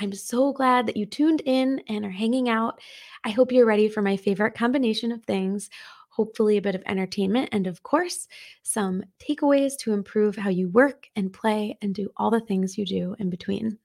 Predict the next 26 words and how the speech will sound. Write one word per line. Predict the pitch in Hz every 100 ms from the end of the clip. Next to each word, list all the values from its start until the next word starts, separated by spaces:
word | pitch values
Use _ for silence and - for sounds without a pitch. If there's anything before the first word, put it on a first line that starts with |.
| _
Please | 277 294
take | 302 294
a | 247
moment | 233 220 214
right | 220 311 -
now | 233 208 220 233
to | - 220
subscribe, | 226 185 - 254 269 285 277
follow, | - 240 233 247 240 240 240 -
leave | 220 240
a | 269
comment, | - 233 233 233 233
or | 226
give | 208 214
a | 208
five-star | 220 208 226 226 247 226
review | 240 196 208 208
so | 220
that | 202 -
we | 208
can | 208 208
stay | - 196 190 202 -
connected. | 202 190 190 - - - -
And | 202
with | 202 196
that, | 214 330